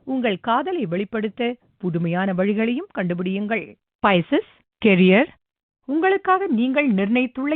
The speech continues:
இலக்குகளை இலகுவாக அடைவீர்கள். அலுவல் செயல்களில் மேம்பாடோ மாற்றமோ வேண்டுமென்று உங்கள் கனவுகள் இருந்தால் உங்கள் குறிக்கோள்களை அடைய தொடர்ந்து உழைத்து வாருங்கள். குறிப்பிட்ட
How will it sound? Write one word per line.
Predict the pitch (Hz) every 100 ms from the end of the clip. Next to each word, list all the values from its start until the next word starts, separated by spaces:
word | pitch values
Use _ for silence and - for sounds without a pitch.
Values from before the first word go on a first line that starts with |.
| 208
இலக்குகளை | 180 196 220 240 247 170
இலகுவாக | 190 202 214 240 285
அடைவீர்கள். | 156 160 151 143 233 - _ _ _
அலுவல் | 220 294 359 370
செயல்களில் | - 220 226 233 247 214
மேம்பாடோ | 175 208 214 214 226 240
மாற்றமோ | 165 185 226 226 240
வேண்டுமென்று | 170 180 165 143 151 294 _ _ 247
உங்கள் | 311 370 370
கனவுகள் | 226 208 214 202 151
இருந்தால் | 180 202 208 226 247 - _
உங்கள் | 285 370 403 -
குறிக்கோள்களை | 220 247 269 226 196 175
அடைய | 147 165 196 240
தொடர்ந்து | - 202 247 302
உழைத்து | 233 180 175 190
வாருங்கள். | 185 190 196 214 - _ _ _ _ -
குறிப்பிட்ட | 311 349 349 -